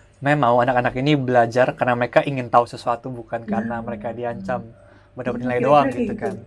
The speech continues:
Speaker 2: Kira-kira
Speaker 1: Iya kan?
Speaker 2: kayak gitu. Karena kan
Speaker 1: Iya.
Speaker 2: sekarang istilahnya kan anak-anak itu di rumah. Orang guru di rumah sendiri, maksudnya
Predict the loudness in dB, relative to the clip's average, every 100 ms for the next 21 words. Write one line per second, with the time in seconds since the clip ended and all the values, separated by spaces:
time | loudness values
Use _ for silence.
0 | -20 _ -6 -4 -4 -2 -4 -2 -2 -2
1 | -2 -4 -2 -2 0 0 0 0 -4 -8
2 | -14 -12 -6 -4 -4 -6 -6 -6 -6 -6
3 | -6 -2 0 2 2 2 -2 -6 -16 -20
4 | _ _ -20 -20 _ -20 _ _ -10 -6
5 | -6 -8 -8 -2 0 0 -2 -2 -2 0
6 | 0 0 0 2 2 2 0 -6